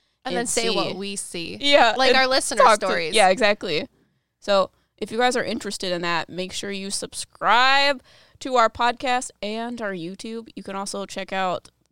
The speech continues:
Speaker 2: this and look at our beautiful faces on
Speaker 1: On
Speaker 2: our YouTube
Speaker 1: YouTube.
Speaker 2: channel.
Speaker 1: Yeah, 'cause we talk about it in YouTube as well. And on October thirty-first, guys, we're gonna be doing a TikTok live to celebrate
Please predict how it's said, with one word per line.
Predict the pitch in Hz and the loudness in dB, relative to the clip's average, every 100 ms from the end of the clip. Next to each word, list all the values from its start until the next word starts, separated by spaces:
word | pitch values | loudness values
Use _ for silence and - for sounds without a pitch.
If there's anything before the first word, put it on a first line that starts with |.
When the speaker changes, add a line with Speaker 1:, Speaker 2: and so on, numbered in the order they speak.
| _ - | _ -4
Speaker 2:
this | 190 202 - _ _ _ _ _ | -2 -2 -6 _ _ _ _ _
and | - 196 185 | -8 -6 -6
look | 170 190 | -6 -6
at | 190 | -6
our | 185 | -8
beautiful | 180 175 190 185 | -8 -10 -8 -10
faces | - 160 202 214 214 233 - _ _ _ _ | -8 -8 -8 -8 -8 -10 -14 _ _ _ _
on | 170 175 | -6 -2
Speaker 1:
On | |
Speaker 2:
our | 220 | -2
YouTube | 160 165 214 | -2 -4 -2
Speaker 1:
YouTube. | 220 226 247 | 0 0 -2
Speaker 2:
channel. | 262 269 | -6 -10
Speaker 1:
Yeah, | - 175 - _ _ | -8 -8 -8 _ _
'cause | 220 214 | -12 -8
we | |
talk | 214 196 - | -4 -4 -4
about | 185 | -8
it | 185 185 | -8 -10
in | |
YouTube | 208 185 202 208 | -14 -14 -12 -12
as | 233 | -10
well. | 180 165 185 _ - - _ - | -8 -8 -10 _ -20 -20 _ -8
And | 214 202 - | -6 -6 -4
on | 202 202 - | -4 -4 -4
October | - - 269 285 | -4 -4 -2 -2
thirty-first, | 285 285 - 302 - | -2 -4 0 -2 0
guys, | 262 254 247 | 0 2 0
we're | 214 226 | -4 -6
gonna | 254 | -6
be | 269 | -6
doing | 262 247 | -6 -6
a | |
TikTok | 247 233 - 262 - | -8 -8 -6 -6 -6
live | 196 190 208 - | -6 -6 -8 -12
to | - 214 208 202 190 | -12 -10 -8 -8 -8
celebrate | - 208 220 220 202 | -8 -6 -6 -6 -6